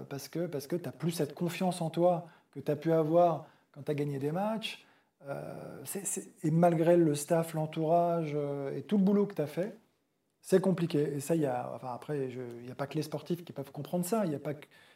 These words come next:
mais même quand on, on est un sportif du dimanche, je suis convaincu qu'il y a des fois, quand tu fais des breaks et que tu reviens, t'as cette boule au ventre que t'arrives pas à évacuer,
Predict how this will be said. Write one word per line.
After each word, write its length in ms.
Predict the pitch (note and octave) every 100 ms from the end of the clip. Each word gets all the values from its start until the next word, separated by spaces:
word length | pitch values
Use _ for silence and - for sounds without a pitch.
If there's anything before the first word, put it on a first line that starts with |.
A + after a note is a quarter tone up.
| _ _
mais 100 | C#3
même 340 | E3 F#3 E3
quand 240 | C3 D3 D3+
on, 280 | D3 C3+ B2+ B2
on 60 | C3
est 180 | D3 C3+
un 180 | B2+ C3
sportif 380 | - D3 E3+ C3+
du 140 | C#3
dimanche, 480 | C3 F3+ G#3+ G#3 - -
je 80 | -
suis 100 | -
convaincu 440 | - D3+ C#3+ F3 G#3
qu'il 120 | C#3
y 40 |
a 20 |
des 80 | C3+
fois, 160 | D3 F#3+
quand 140 | E3
tu 140 | C#3 D3
fais 140 | D#3+
des 120 | C#3+
breaks 260 | D3+ F#3 -
et 60 |
que 80 | C#3+
tu 100 | -
reviens, 460 | C3+ C3+ D3+ G#3+ G#3+ - _ _ _ _ _ _
t'as 80 | C3+ B2+
cette 240 | D#3+ D3
boule 160 | F#3+ F3+
au 80 |
ventre 240 | E3 G#3+ A#3+
que 80 | D#3
t'arrives 400 | D3 C#3 C3+ -
pas 160 | F3+
à 60 | E3
évacuer, 540 | D3 D3+ D3+ D#3 G#3